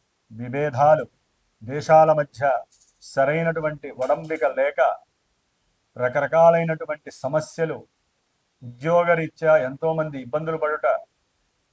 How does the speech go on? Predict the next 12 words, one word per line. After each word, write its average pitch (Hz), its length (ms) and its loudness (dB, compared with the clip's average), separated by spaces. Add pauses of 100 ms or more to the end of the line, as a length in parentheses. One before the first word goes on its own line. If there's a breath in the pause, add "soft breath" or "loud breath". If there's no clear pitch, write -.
(160)
ఒక 120 160 -4
దేశం 165 380 -6
నుంచి 165 220 -10
ఇంకో 160 240 -6
దేశానికి, 156 560 -4
ఇం-, 151 320 -14
ఈ 156 180 -10
దేశం 160 260 -8
నుంచి 160 260 -14
ఇంకో 160 220 -10
దేశానికి 156 560 -6
వెళ్ళలేనటువంటి 143 880 -8